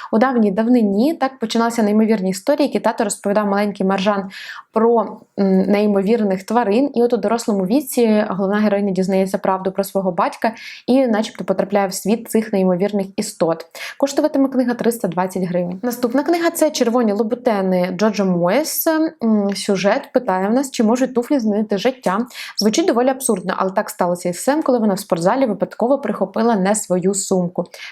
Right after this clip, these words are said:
Коштуватиме книга двісті дев'яносто гривень. Також буде видання двох творів Орвела: це дев'ятнадцять вісімдесят чотири і "Колгосп тварин"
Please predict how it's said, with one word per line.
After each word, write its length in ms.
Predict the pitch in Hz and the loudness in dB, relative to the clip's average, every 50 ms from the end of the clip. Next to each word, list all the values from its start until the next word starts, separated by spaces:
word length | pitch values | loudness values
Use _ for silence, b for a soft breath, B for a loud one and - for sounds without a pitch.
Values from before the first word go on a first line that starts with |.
| B | B
Коштуватиме 520 | - 240 233 - 285 294 294 285 254 262 254 | -4 -4 -2 0 0 0 0 0 -2 -2 -2
книга 260 | 262 254 254 247 233 | 0 -2 0 0 0
двісті 320 | 180 185 220 220 - 220 | 0 0 -2 0 -2 -2
дев'яносто 460 | 180 180 180 180 180 185 185 - 202 | 0 0 0 0 -2 -2 -4 -4 -6
гривень. 340 | 185 156 170 180 165 180 185 - _ _ _ B B B B B B B B B | -4 -2 -4 -4 -4 -8 -12 -14 _ _ _ B B B B B B B B B
Також 220 | - 302 - 311 247 | -2 0 0 2 0
буде 200 | 214 254 240 240 | 2 0 0 0
видання 880 | - 220 190 214 208 220 226 220 214 208 190 185 185 - - - 190 | 0 0 0 0 0 2 2 2 2 2 2 0 -2 -2 -4 -6 -6
двох 260 | 185 180 208 220 220 | -4 -2 -2 -4 -4
творів 320 | - - 208 202 190 190 - | -2 -2 0 0 0 -2 0
Орвела: 420 | - 240 302 330 302 277 240 226 214 220 | 0 2 2 2 2 0 2 0 -2 -2
це 340 | - - 240 233 233 226 208 180 | -2 0 2 2 2 2 0 0
дев'ятнадцять 420 | 190 190 190 196 196 202 196 - | -2 -4 -2 -2 -6 -8 -8 -10
вісімдесят 400 | - 185 - 190 185 190 - 202 | -8 -2 0 0 0 0 -2 -4
чотири 360 | 190 - 214 - 220 202 - - | -2 -4 -2 0 0 0 0 -2
і 80 | - 220 | -4 -2
"Колгосп 420 | 214 202 190 185 208 208 - - | 0 0 0 0 -2 -4 -4 -6
тварин" 460 | _ 220 226 262 247 233 247 285 311 | _ -2 0 2 2 2 2 0 -2